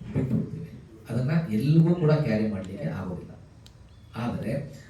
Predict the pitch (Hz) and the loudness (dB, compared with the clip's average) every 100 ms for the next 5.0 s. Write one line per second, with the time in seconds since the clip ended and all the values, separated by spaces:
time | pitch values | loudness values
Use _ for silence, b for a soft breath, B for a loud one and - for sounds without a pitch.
0 | - 113 127 151 - 107 - - 110 104 | -6 2 8 8 8 6 4 2 0 -2
1 | 98 92 95 101 101 - 87 85 - 160 | -6 -8 -6 -6 -4 -6 -8 -10 -4 -2
2 | - - B B - 147 147 - - - | -2 -6 B B 0 4 4 4 -2 -6
3 | - - - - - 107 - 135 110 107 | -8 -8 -14 -6 -2 -2 2 4 4 4
4 | 110 98 98 - 156 - - - 131 | -2 -4 -4 -2 -2 0 -2 -2 -4